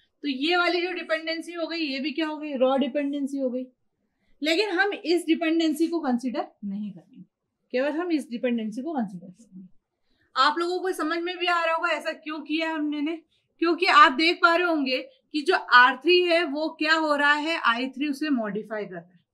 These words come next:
है ना। तो ये dependency I one और, आ, आई वन और आई फ़ोर के बीच में ना होके अब किसके बीच में हो गई है, ये हो गई है आई थ्री और आई फ़ोर के बीच।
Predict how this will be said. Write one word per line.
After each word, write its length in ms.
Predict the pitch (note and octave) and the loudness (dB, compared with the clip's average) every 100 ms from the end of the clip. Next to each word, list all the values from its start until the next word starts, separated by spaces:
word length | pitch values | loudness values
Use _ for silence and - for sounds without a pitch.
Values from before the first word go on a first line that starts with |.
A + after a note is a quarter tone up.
| _ _ - | _ _ -12
है 80 | B3 | -10
ना। 80 | |
तो 540 | F#4+ _ _ _ _ C#4 | -10 _ _ _ _ 0
ये 200 | D4 F4+ | 2 2
dependency 920 | D#4+ C4+ D4+ D#4 D#4 C#4 D#4+ D4+ D#4+ _ _ _ _ - | 2 0 0 2 0 0 0 0 -4 _ _ _ _ 0
I 280 | A#3 B3 C#4 | 2 2 2
one 240 | E4 F4+ | 2 2
और, 360 | D#4 D4 C#4+ D4 - _ _ _ _ _ _ _ _ _ _ | 2 2 2 -2 -16 _ _ _ _ _ _ _ _ _ _
आ, 240 | A#3 B3+ B3+ A#3+ | 4 6 6 4
आई 160 | C4 | 4
वन 200 | C#4 E4 | 4 4
और 120 | D#4+ D4+ | 4 4
आई 160 | C4+ | 4
फ़ोर 200 | C4+ D#4 | 2 -2
के 120 | D#4 | 0
बीच 240 | D4 D4 C#4 | -2 -2 -2
में 100 | D#4 | -2
ना 120 | D4 | 0
होके 280 | D4+ C#4 D4+ | 0 0 -2
अब 120 | D4+ | -2
किसके 280 | C#4+ C4+ D4 | -4 -4 -4
बीच 240 | C#4+ C#4 | -4 -2
में 80 | D4 | -2
हो 120 | D4 | -2
गई 220 | C4+ C#4 C#4+ | -2 -2 -2
है, 140 | E4+ F4+ _ _ _ _ _ _ _ - | -4 -6 _ _ _ _ _ _ _ -12
ये 180 | B3 | -6
हो 180 | D#4 C4+ | -4 -4
गई 240 | C4 C#4+ C4 | -4 -2 0
है 180 | C#4+ F4+ - _ _ _ _ _ _ - | 0 -4 -10 _ _ _ _ _ _ -6
आई 280 | G3+ A#3 A#3+ | -4 -4 -4
थ्री 260 | C4 D4 D4 | -6 -6 -4
और 300 | A3+ A3 D#4+ - _ _ - | -2 0 0 -2 _ _ -12
आई 140 | F#3+ | -12
फ़ोर 220 | - _ | -14 _
के 160 | _ _ | _ _
बीच। 280 | - F#3 _ | -20 -20 _